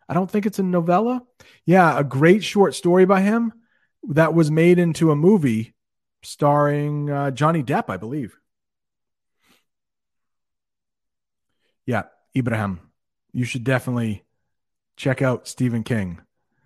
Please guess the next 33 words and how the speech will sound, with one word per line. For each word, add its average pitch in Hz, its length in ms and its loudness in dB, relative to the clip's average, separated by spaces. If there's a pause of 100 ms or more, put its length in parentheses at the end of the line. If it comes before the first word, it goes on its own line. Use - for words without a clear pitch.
(300)
And 135 300 0 (540)
we 139 60 0
should 185 160 -4
probably 135 220 2
get 113 160 -2
back 117 320 -2
to 123 120 -4
the, 110 280 -2
uh, 98 340 -4
spring 139 520 -2
lesson 120 560 -2
<laughs> - 40 -20
because - 540 -2 (400)
some 147 220 -2
people 147 320 6
probably 139 600 2
clicked - 380 -4
on 127 420 0 (240)
thinking, 113 360 -6
"Oh, 233 320 -4 (440)
I'm 135 100 -8
gonna 165 220 0
learn 170 220 2
about 151 280 2
spring." 175 500 0 (520)
And 135 80 -8
if 143 80 -6
they're 151 160 -2
clicking 185 380 -2
on 170 220 2
now, 190 240 0
they're, 110 100 -6
"What? 98 260 -14